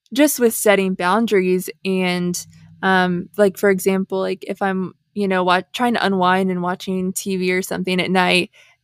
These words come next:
and I'll be like, "Oh, okay, well, I'm just sitting here. Like, I could check my email and, and, you, you know, take care of something tonight and not have to deal with it tomorrow." And I think that that's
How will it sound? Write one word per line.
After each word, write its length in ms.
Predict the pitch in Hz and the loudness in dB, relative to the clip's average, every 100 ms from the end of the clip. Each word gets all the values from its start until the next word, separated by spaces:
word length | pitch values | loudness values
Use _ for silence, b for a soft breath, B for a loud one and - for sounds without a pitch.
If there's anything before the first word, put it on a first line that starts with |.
| - | -2
and 440 | 190 185 180 175 - - | 2 2 2 0 -4 -6
I'll 120 | 202 | -6
be 120 | 214 | -2
like, 200 | 214 214 - | -2 -4 -2
"Oh, 140 | 233 | 0
okay, 200 | 226 220 | 0 2
well, 140 | 190 196 | 4 4
I'm 100 | 208 | 4
just 220 | 220 - | 0 0
sitting 320 | 202 202 196 | -2 0 -2
here. 320 | 208 185 175 | 0 2 2
Like, 200 | 175 180 - | 2 -2 0
I 140 | 180 | 0
could 180 | 180 185 | 0 -2
check 300 | - 196 - | -2 -4 -2
my 180 | 202 180 | -4 -2
email 540 | 185 180 180 175 175 - B B B - | 0 2 2 4 2 0 B B B -2
and, 480 | 190 180 175 175 175 - - | 0 2 2 2 0 -4 0
and, 160 | 202 | 4
you, 280 | 196 190 175 - | 4 4 2 2
you 140 | 202 | 4
know, 120 | 196 180 | 4 4
take 280 | - 208 | 2 -4
care 280 | - 202 202 | -2 0 0
of 100 | 202 | 0
something 720 | - 190 185 185 180 175 180 208 _ _ _ _ _ - | -2 -4 -4 -6 -6 -4 -6 -8 _ _ _ _ _ -8
tonight 500 | - 202 214 202 185 | -2 2 4 4 2
and 120 | 196 | 0
not 160 | 190 196 | 0 0
have 80 | 202 | -4
to 80 | |
deal 200 | 185 196 | -6 -4
with 100 | 190 | -4
it 140 | 185 139 | -6 -8
tomorrow." 720 | 208 214 269 240 170 165 208 - _ _ _ - | -4 0 4 4 4 2 -2 -6 _ _ _ -4
And 120 | 214 | 0
I 100 | 214 | 0
think 300 | 220 233 220 | 0 -4 -4
that 140 | 202 - | -4 -6
that's 380 | - 190 190 - | -2 -2 -2 -8